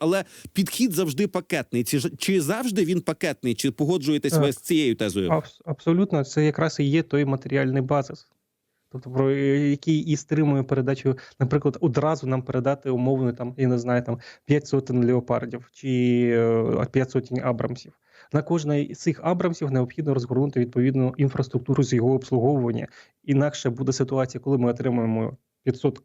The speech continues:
Speaker 2: абрамсів, а вони проїжджають по Україні, е, на своєму ходу, тому що тралів до них немає, а в Україні немає тралів, с-, які можуть перевозити, е, танки вагою понад шістдесят тонн.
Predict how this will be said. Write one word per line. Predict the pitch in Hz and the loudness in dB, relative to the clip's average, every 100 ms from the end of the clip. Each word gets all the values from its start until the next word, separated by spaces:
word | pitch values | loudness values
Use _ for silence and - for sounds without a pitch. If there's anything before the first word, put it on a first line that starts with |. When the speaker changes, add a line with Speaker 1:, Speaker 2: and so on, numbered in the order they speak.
| _ | _
Speaker 2:
абрамсів, | 123 117 131 143 226 - _ - _ - | -2 0 -2 -4 -8 -14 _ -20 _ -2
а | 147 135 135 | 0 2 2
вони | 123 160 156 | 2 0 0
проїжджають | - 135 131 131 139 123 123 | 0 2 2 2 2 0 0
по | 123 | -2
Україні, | 120 120 123 127 123 113 113 | 0 2 2 4 2 2 0
е, | 117 | -2
на | 120 120 | -4 -4
своєму | 123 139 135 127 | 0 2 4 2
ходу, | 127 143 120 | 2 2 2
тому | 120 120 | 0 -2
що | 123 | -4
тралів | 143 165 135 117 110 | -8 0 0 0 -2
до | 120 | -4
них | 117 131 | -4 -2
немає, | 135 123 110 113 139 | 0 0 0 -4 -4
а | |
в | 117 | -6
Україні | 120 135 123 120 | -6 -2 2 4
немає | 127 127 117 | 2 2 0
тралів, | 120 120 117 117 | 0 0 0 -4
с-, | - 120 117 | -2 0 2
які | 120 120 | 0 0
можуть | 127 123 113 | 0 0 0
перевозити, | 127 120 123 120 117 104 - - - | 0 0 0 0 -2 -4 -8 -20 -4
е, | 127 120 117 117 117 120 | 0 2 2 2 2 0
танки | 120 131 123 123 120 | -2 -2 -2 -2 -2
вагою | 120 120 123 120 113 | -2 0 0 2 0
понад | 113 120 117 | -4 -4 -4
шістдесят | - 120 123 113 113 - - | -4 -8 -2 -2 -4 -14 -12
тонн. | 113 | -12